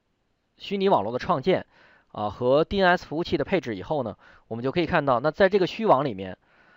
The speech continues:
这个虚网里面你所要使用的地址空间和范围到底是哪一个？啊，大家如果还记得的话，在前面我们介绍，就是说你有虚拟网络的话，你所有虚拟机的I P地址的获得，啊，是从这个虚拟网络里面获得的。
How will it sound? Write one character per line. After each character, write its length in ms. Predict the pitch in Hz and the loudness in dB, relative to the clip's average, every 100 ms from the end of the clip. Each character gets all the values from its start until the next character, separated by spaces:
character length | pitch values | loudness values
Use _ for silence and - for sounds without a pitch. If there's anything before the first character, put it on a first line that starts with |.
| - _ _ | -20 _ _
这 140 | 277 | 2
个 140 | 233 151 | 6 4
虚 160 | 220 | 4
网 200 | 220 117 | 4 4
里 120 | 127 104 | 2 -6
面 200 | 98 - | -8 -10
你 160 | 117 110 | -16 -16
所 340 | - - 107 | -14 -6 -2
要 200 | 113 143 | 2 0
使 240 | - - 101 | 0 -10 -12
用 100 | 113 | -8
的 100 | 123 | -8
地 160 | 165 | -8
址 120 | 120 | -10
空 180 | 101 139 | -10 -6
间 220 | 139 147 | -2 -2
和 120 | 147 139 | 0 0
范 240 | 202 139 | 2 2
围 220 | 95 90 _ _ | -4 -14 _ _
到 140 | 127 | -2
底 60 | 117 | -2
是 140 | - | -6
哪 140 | 110 76 | -10 -12
一 120 | 71 | -14
个？ 180 | - - _ - - - _ | -14 -16 _ -20 -20 -20 _
啊， 140 | 113 | -8
大 140 | 110 175 | -2 6
家 80 | 226 | 8
如 80 | |
果 80 | 240 | 8
还 100 | 190 | 6
记 200 | 202 254 | 4 4
得 60 | 180 | 6
的 40 | |
话， 140 | 156 147 | 6 4
在 80 | |
前 180 | 147 131 | 4 0
面 140 | 151 180 | 2 0
我 40 | |
们 80 | 110 | 0
介 140 | 143 | -4
绍， 240 | 131 135 117 | 2 2 2
就 80 | |
是 40 | 123 | -2
说 80 | 160 | -2
你 100 | 175 | 0
有 140 | 170 | -2
虚 100 | - | -2
拟 100 | 180 | -2
网 140 | 170 98 | 0 0
络 140 | 120 | -2
的 80 | 110 | -2
话， 200 | 127 98 _ _ _ - _ - _ | -4 -6 _ _ _ -20 _ -20 _
你 80 | 135 | 2
所 140 | 196 | 4
有 80 | 254 | 4
虚 100 | 220 | 2
拟 100 | 170 | -4
机 100 | 147 | 2
的 80 | 170 | 2
I 100 | 165 | 2
P 100 | 185 | -2
地 140 | 202 | -6
址 320 | 160 - - - | -8 -16 -18 -8
的 120 | 135 | -4
获 260 | 139 240 117 | 0 2 2
得， 280 | 104 92 95 _ _ | 2 -6 -8 _ _
啊， 180 | 113 107 | -12 -12
是 180 | - 165 | -10 -10
从 200 | - 151 | -10 0
这 160 | 214 | 2
个 120 | 139 120 | 2 -2
虚 160 | - | -4
拟 120 | 185 | -2
网 200 | 196 120 | 0 0
络 160 | 107 170 | 2 0
里 80 | 113 | 0
面 120 | 90 | -10
获 160 | 104 95 | -12 -10
得 160 | 78 | -10
的。 140 | - | -12